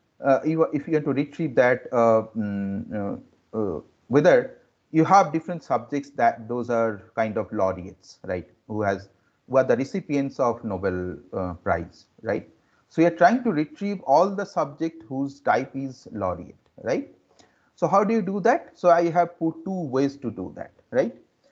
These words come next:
So the first way is you see the, you first extract the subject portion, right? So that, that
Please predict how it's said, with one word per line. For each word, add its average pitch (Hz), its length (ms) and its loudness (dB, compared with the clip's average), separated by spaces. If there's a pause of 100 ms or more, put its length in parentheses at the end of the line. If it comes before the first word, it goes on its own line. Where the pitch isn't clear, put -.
(220)
So 165 160 6
the 165 140 4
first 247 340 2
way 202 320 0
is 151 540 -8 (880)
you 226 200 2
see 226 600 -2
the, 160 320 2 (460)
you 190 120 -2
first 262 520 4
extract 156 680 0
the 139 120 4
subject 113 640 -2
portion, 90 420 -8
right? 123 300 -2 (680)
So 143 460 -2
that, 131 260 -2
that 113 100 -16